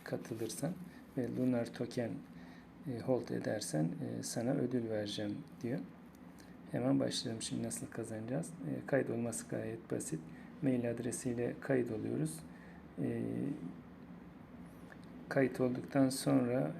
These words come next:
e, mailimize onay kodu geliyor. Oradan giriş yapıyoruz. E, giriş ekranında, e, şuralarda bir ay simgesi ve burada da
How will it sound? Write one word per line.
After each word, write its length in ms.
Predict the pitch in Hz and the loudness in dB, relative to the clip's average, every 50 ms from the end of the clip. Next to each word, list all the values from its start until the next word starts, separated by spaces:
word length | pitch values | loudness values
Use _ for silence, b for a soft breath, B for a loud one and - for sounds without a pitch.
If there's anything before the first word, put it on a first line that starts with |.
| 156 | 0
e, 40 | 135 | 2
mailimize 760 | 123 127 131 127 127 123 123 123 123 117 117 131 127 131 - | 4 6 6 8 8 8 8 6 6 4 4 4 4 4 4
onay 420 | 135 131 127 123 120 120 120 120 | 4 4 4 4 4 2 0 0
kodu 240 | - - 120 120 120 | 0 -2 0 0 0
geliyor. 400 | 113 113 113 110 117 135 156 147 | 0 0 0 2 4 4 6 6
Oradan 320 | 127 117 120 127 127 123 123 | 4 4 4 4 4 4 4
giriş 300 | 123 117 120 - - 123 | 2 2 2 0 0 0
yapıyoruz. 540 | 110 - - 110 110 123 160 175 - - - - 165 | -2 -2 -2 0 2 2 2 0 0 -4 -8 -6 -2
E, 100 | 147 113 - - - | -2 0 0 2 4
giriş 300 | 135 131 139 - - - | 4 6 6 4 4 4
ekranında, 680 | 156 - - - 139 131 127 127 123 123 127 135 - - - B B B B B B B B B - - | 2 0 2 4 4 6 6 6 8 8 8 6 6 2 -2 B B B B B B B B B -8 -4
e, 40 | 147 123 117 113 113 113 113 117 117 123 - - | -2 -2 -2 -2 -2 -2 -2 -2 -4 -4 -4 -6
şuralarda 640 | - - - 151 135 123 120 120 123 123 120 117 117 | -4 0 4 6 6 6 6 4 4 2 2 2 2
bir 280 | 120 117 120 - 135 | 0 0 2 2 2
ay 100 | 135 131 | 2 2
simgesi 640 | 127 - - 131 120 117 117 117 117 - - 147 139 | 2 0 0 0 0 0 0 0 0 0 0 2 2
ve 160 | 135 127 123 | 2 2 2
burada 300 | 135 131 135 135 120 117 | 0 2 2 2 2 4
da 200 | 123 127 139 - | 4 4 4 4